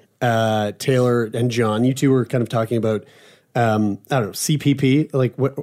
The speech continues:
I don't even know. I don't even know what that is. But you guys were talking about whatever that is,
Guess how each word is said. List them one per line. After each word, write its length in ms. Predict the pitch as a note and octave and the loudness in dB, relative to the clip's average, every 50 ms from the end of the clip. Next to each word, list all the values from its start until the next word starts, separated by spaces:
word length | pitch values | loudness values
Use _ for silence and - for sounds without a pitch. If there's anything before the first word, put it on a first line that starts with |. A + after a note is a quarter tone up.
| - | -4
I 80 | - C3+ | -2 2
don't 80 | C#3 | 2
even 160 | C#3 C3+ C3 C3 | 4 4 4 2
know. 140 | C3 C3 C3 | 2 2 2
I 80 | F3+ | 2
don't 100 | A3 A3 | 2 4
even 140 | A3 G3+ F3+ | 2 2 2
know 80 | E3+ D3+ | 2 2
what 100 | C#3 A#2+ | 0 0
that 120 | C3 B2+ B2+ | -2 -2 -2
is. 140 | B2+ B2 | -2 0
But 100 | - E3 | 2 2
you 80 | E3+ F#3+ | 2 4
guys 160 | A3 G3 E3+ | 2 2 2
were 60 | E3 | 0
talking 220 | D#3 E3 D3+ D3+ D3 | 0 0 0 2 2
about 220 | C#3 B2+ A#2+ - - | 2 0 0 -2 -2
whatever 260 | B2+ B2 C3 B2 A#2+ | -2 0 0 0 -2
that 160 | A2+ A2 G#2 | -2 -4 -4
is, 160 | G2 F#2 F2+ | -6 -8 -10